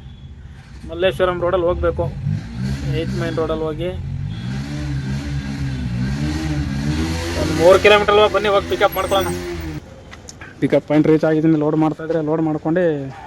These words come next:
ಸೀದಾ ಯಶವಂತಪುರ ಡ್ರಾಪ್ ಮಾಡಬೇಕು. ಕಸ್ಟಮರ್ ಬರ್ತಾರೆ ಅಂತ ಜೊತೆಲಿ, ಆ, ಡ್ರಾಪ್ ಮಾಡಿ ಅಲ್ಲಿಂದ ಯಾವ್ದಾನ ಒಂದು ಎತ್ತಬೇಕು ಗುರು ಆರ್ಡ್ರು. ಕರೆಕ್ಟಾಗಿ ಮೂರು ಐವತ್ತೆರಡು, ನಾಲ್ಕು ಗಂಟೆ ಆಗಿದೆ ಈಗ.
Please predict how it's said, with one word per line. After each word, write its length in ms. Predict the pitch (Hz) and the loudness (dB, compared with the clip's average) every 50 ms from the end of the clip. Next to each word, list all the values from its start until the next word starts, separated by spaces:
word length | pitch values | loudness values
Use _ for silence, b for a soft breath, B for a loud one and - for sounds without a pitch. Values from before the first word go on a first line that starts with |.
| - - - | -16 -10 -4
ಸೀದಾ 200 | 165 160 165 180 | -2 0 2 2
ಯಶವಂತಪುರ 480 | 170 160 151 - 170 165 156 175 170 | 2 0 0 -2 -4 -2 0 0 -2
ಡ್ರಾಪ್ 260 | 160 156 156 160 160 - | 0 0 -2 -2 -2 -2
ಮಾಡಬೇಕು. 380 | 165 165 160 151 160 165 160 - - - | -2 -2 -2 -4 -4 -4 -6 -6 -4 -6
ಕಸ್ಟಮರ್ 340 | 156 - - 151 160 160 | -4 -4 -2 -2 -2 0
ಬರ್ತಾರೆ 280 | 156 151 147 143 160 160 | -2 -2 -4 -4 -4 -4
ಅಂತ 120 | 151 147 | -2 -4
ಜೊತೆಲಿ, 280 | 156 147 143 139 151 151 | -4 -4 -4 -6 -6 -6
ಆ, 1700 | 156 - - - - - - - - - - - - - - - - - - - - - - - - - - 180 175 170 160 156 156 156 151 151 | -8 -10 -12 -16 -18 -18 -18 -18 -18 -18 -18 -18 -18 -18 -16 -16 -16 -16 -16 -16 -16 -16 -16 -14 -14 -12 -10 -8 -8 -6 -6 -6 -6 -6 -4 -2
ಡ್ರಾಪ್ 260 | 156 160 156 156 - | 0 0 0 0 0
ಮಾಡಿ 140 | 160 165 190 | 0 2 2
ಅಲ್ಲಿಂದ 340 | 185 - 165 175 185 185 | 2 2 2 0 0 0
ಯಾವ್ದಾನ 260 | 190 170 170 175 190 190 | -2 -2 -2 -2 -4 -4
ಒಂದು 140 | 185 175 | -4 -4
ಎತ್ತಬೇಕು 340 | 170 160 - 180 196 190 190 | -4 -4 -4 -4 0 0 2
ಗುರು 340 | 180 180 190 190 196 185 170 | 2 2 2 2 2 0 -2
ಆರ್ಡ್ರು. 420 | 180 180 185 202 208 208 202 185 - - - - - - - - 180 - - - - - - - - - - - | -2 -4 -4 -4 -4 -4 -6 -6 -8 -12 -14 -16 -12 -10 -8 -8 -8 -8 -10 -10 -12 -12 -12 -12 -12 -14 -10 -6
ಕರೆಕ್ಟಾಗಿ 420 | - 165 165 170 165 - 185 180 185 | -2 0 0 2 2 4 4 4 4
ಮೂರು 380 | 180 175 175 180 185 190 180 | 2 0 -2 -2 0 2 2
ಐವತ್ತೆರಡು, 460 | 175 175 185 180 - - 180 175 180 185 | 4 4 2 2 4 4 4 6 6 6
ನಾಲ್ಕು 340 | 165 160 170 185 185 156 | 4 2 2 0 -2 -2
ಗಂಟೆ 180 | 180 175 175 190 | -4 -2 -2 -2
ಆಗಿದೆ 240 | 180 175 180 175 180 | -2 -2 -2 -2 -2
ಈಗ. 80 | 170 | -2